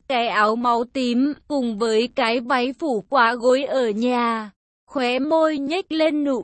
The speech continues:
cười nhã nhặn, mang theo hương vị thục nữ mười phần. Đinh Nhĩ Cẩu ánh mắt nhìn chằm chằm trên bàn bay đến bốn bình rượu ngũ lương, một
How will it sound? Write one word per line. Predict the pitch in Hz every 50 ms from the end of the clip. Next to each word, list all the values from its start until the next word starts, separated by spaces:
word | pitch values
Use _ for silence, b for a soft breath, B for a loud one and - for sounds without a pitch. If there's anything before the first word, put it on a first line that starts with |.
| -
cười | - 262 262 247 240 233
nhã | 233 254 247 208 160 - 262
nhặn, | 294 311 285 254 226 -
mang | 269 254 247 254 269 302 302 302 285
theo | - 311 311 320 302
hương | 294 339 349 330 311 277 247
vị | 302 277 247 - -
thục | 285 277 247 190 214
nữ | 226 240 247 240 208 220
mười | 269 285 285 277 262 247 240
phần. | - 277 269 262 247 247 240 226 208 -
Đinh | 233 277 302 294 294 294
Nhĩ | 262 254 269 262 - -
Cẩu | - 349 302 247
ánh | - - 247 254 247 262 285
mắt | 330 381 392 _
nhìn | 311 285 277 269 262 240 220 214
chằm | 190 - 254 247 240 226 214
chằm | - 254 247 233 226 202
trên | - 339 339 339 320 302 269
bàn | 294 269 262 247 240 233
bay | 269 269 262 262
đến | 240 240 247 240 240 254 269
bốn | 254 262 240 233 262 277
bình | 262 285 269 240 233 208
rượu | 196 220 254 233 190 165
ngũ | 233 254 262 247 -
lương, | 302 320 320 330 339 339 339 330 320 320 302 -
một | - 240 262 269 247